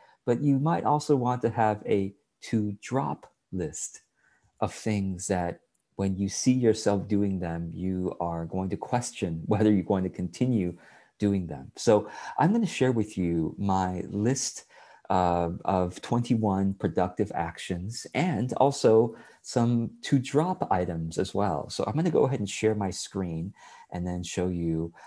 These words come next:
um, uh, what these lists are. Here we go. So first of all, let's define what true productivity is.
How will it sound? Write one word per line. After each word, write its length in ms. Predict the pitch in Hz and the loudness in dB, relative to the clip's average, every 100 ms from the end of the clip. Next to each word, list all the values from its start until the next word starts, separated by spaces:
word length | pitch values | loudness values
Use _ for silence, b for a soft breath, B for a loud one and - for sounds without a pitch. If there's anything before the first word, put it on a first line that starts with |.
| B - | B -4
um, 560 | 82 82 165 165 165 - - - - | -2 0 -2 -2 -4 -8 -16 -20 -14
uh, 300 | 92 67 - - | -10 -8 -10 -10
what 240 | - 85 - | -6 -6 -6
these 440 | 85 82 85 - - | -6 -6 -6 -10 -8
lists 300 | - - - | -6 -6 -4
are. 280 | 127 139 76 - | 0 0 0 -4
Here 80 | |
we 100 | 92 | -2
go. 300 | 98 147 - - b b b b b | 2 2 0 -6 b b b b b
So 440 | - 143 131 127 | 2 6 8 6
first 400 | - - 202 - | 2 2 2 2
of 120 | 185 | 0
all, 440 | 85 80 87 131 - _ b b b | 4 4 4 2 -4 _ b b b
let's 240 | 135 190 | 2 4
define 640 | - 175 151 135 131 131 | 2 2 4 4 4 2
what 280 | 117 113 - | 4 4 2
true 300 | - - 165 | -4 2 4
productivity 760 | 170 - 98 90 - 98 90 87 | 4 2 2 2 2 2 2 0
is. 420 | 90 80 82 - | 0 0 -2 -8